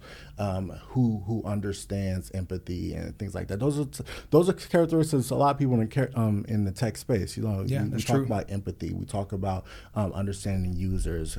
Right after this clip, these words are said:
Speaker 1: uh, understanding their experiences, and wanting to provide value and meet their needs. That,
Speaker 2: Mm-hmm.
Speaker 1: that's very Christ-like to me.
Speaker 2: Yeah.
Speaker 1: Um, being valuable to people and
Speaker 2: It is.
Speaker 1: their needs. Like, tech space is, um, it's not demonic. It's, it's not something to,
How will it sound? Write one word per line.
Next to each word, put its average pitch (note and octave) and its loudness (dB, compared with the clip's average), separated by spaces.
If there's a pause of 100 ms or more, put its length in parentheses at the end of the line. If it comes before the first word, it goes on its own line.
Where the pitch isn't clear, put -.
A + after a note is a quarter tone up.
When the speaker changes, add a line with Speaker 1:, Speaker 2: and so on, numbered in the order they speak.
(120)
Speaker 1:
uh, F#2 0
understanding G2 -2
their F#2+ -2
experiences, F2+ -6
and F2+ -6
wanting G2 -4
to F#2+ -4 (220)
provide F#2 -2
value F#2 0
and F2+ -2
meet G#2 0
their F#2+ -2
needs. - -4
That, B2 4
Speaker 2:
Mm-hmm. B2 0
Speaker 1:
that's D3+ 2
very A2+ 2
Christ-like F2+ -4
to C#2+ -8
me. D#2 -8 (340)
Speaker 2:
Yeah. G2 -6 (100)
Speaker 1:
Um, F2 -2 (160)
being F#2+ 0
valuable F#2 0
to F#2+ -2
people G2 -2
and E2 -2
Speaker 2:
It - 0
is. C#3+ 4
Speaker 1:
their G2 2
needs. G#2+ -4
Like, G2+ -6
tech D#3+ -2
space E3+ -4
is, A2 -2
um, G2+ 0 (340)
it's G2+ -6
not C3 2
demonic. F2+ -4
It's, F#2+ -6
it's F#2+ -6
not G#2+ 0
something G#2 -6
to, F#2+ -4